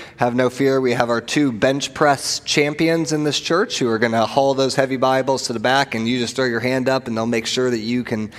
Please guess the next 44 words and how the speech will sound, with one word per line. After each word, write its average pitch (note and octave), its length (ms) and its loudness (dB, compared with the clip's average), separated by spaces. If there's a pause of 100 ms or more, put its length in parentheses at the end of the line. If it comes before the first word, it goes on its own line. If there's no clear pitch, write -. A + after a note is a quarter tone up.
(280)
uh, G#2 180 -2
get A#2 260 0
one C3+ 240 2
so - 120 -4
you A2+ 100 -2
can A#2 140 -2
follow B2+ 300 2
along A#2+ 280 0
this A#2+ 200 -2
morning B2 300 0
as G#2+ 120 -4
we A2+ 100 -2
go A#2 160 2 (520)
from G#2 180 -6
Joshua B2+ 540 0
chapter G#2+ 340 -4
three D#3 600 0
and C3+ 600 2 (500)
Joshua G#2 380 -2
chapter G#2 400 -2
four. A2+ 560 -2 (800)
Uh, A#2 220 2
but D3 180 2
now A3+ 180 6
you F3+ 200 4
have D3+ 120 0
hopefully, E3 1000 2 (360)
uh, D3 160 4
caught G3+ 380 4
on E3+ 320 6
to D#3 100 -2
the C#3 80 0
point D#3+ 280 0
that D3+ 60 -2
we've C#3+ 140 0
tried D3+ 280 4
to C#3 60 0
establish C3 640 2
these B2+ 200 -2
last C3 360 2
few B2+ 220 -2
weeks, A2 300 0
that A#2 120 0
Joshua C3+ 880 2